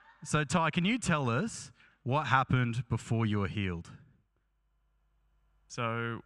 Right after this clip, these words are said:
Speaker 2: roughly before I was five, I had an accident with my, um,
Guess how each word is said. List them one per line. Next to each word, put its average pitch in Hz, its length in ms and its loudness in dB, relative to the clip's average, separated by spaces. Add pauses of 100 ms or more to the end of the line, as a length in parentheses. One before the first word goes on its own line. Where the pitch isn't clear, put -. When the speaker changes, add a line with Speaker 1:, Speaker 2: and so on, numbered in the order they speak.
(140)
Speaker 2:
roughly 170 360 0
before 135 360 -8
I 123 60 0
was 113 160 -6
five, 139 680 -4
I 113 720 0 (360)
had 117 140 -8
an 110 100 -6
accident 110 400 -6
with - 160 -14
my, 104 200 -10 (180)
um, 104 220 -14